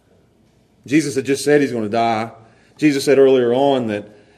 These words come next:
if any man's gonna come after me, he's gonna have to de-, deny himself, take up a cross, and follow me. He's, he's already told them it's not about greatness.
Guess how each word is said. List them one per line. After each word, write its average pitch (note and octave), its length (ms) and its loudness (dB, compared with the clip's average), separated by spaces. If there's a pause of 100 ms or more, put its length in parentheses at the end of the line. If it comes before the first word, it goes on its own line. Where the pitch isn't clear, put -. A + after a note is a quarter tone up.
if G#2+ 80 -18
any C#3 160 2
man's C3 200 0
gonna C3 120 -2
come B2+ 180 -6
after C#3+ 240 0
me, A#2+ 80 -6
he's A#2 80 -6
gonna A#2 140 -6
have A2+ 60 -12
to A#2+ 60 -8
de-, A2+ 300 -6
deny C3 300 -2
himself, B2+ 340 -4
take B2 160 -2
up A2 80 -4
a G2+ 60 -6
cross, A#2 280 -6
and G#2+ 120 -14
follow A#2 280 -4
me. F#2+ 380 -12
He's, A#2 220 -10
he's B2 320 -12
already C#3 180 -2
told C3+ 240 -4
them B2 80 -6
it's G#2 100 -10
not A2 140 -8
about G2+ 240 -8
greatness. G#2 540 -8